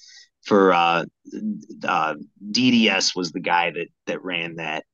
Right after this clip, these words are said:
Uh, God, Danny something. I don't. All these Dannys run together.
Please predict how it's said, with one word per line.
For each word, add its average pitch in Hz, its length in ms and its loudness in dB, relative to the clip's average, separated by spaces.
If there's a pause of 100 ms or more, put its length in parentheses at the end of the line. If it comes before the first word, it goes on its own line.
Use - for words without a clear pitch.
(260)
Uh, - 300 -2 (1400)
God, 50 260 -2 (1120)
Danny 113 320 4
something. 82 480 -2
I 87 120 -4
don't. 80 220 -8 (400)
All 92 140 0
these 87 220 -6
Dannys 76 420 -2
run 80 180 -6
together. 80 400 -4